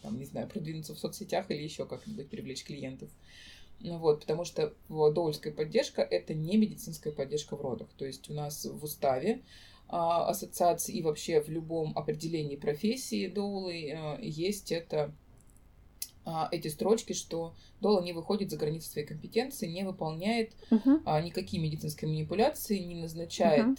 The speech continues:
Speaker 1: э, никакое лечение, не отменяет никакие диагнозы, а, не проводит оценку состояния мамы и ребенка. То есть вот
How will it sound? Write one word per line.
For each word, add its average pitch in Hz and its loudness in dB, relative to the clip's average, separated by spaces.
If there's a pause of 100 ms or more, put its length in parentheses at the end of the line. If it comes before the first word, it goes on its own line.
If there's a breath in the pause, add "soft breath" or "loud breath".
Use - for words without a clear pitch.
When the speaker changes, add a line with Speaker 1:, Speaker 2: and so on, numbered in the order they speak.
(120)
Speaker 1:
э, 143 0
никакое 156 2
лечение, 233 0
не 180 0
отменяет 170 0
никакие 151 -8
диагнозы, 196 2 (460 soft breath)
а, 147 0
не 190 0
проводит 170 2
оценку 156 -4
состояния 165 0
мамы 151 -4
и 123 -6
ребенка. 113 -6
То - -12
есть - -10
вот 151 -4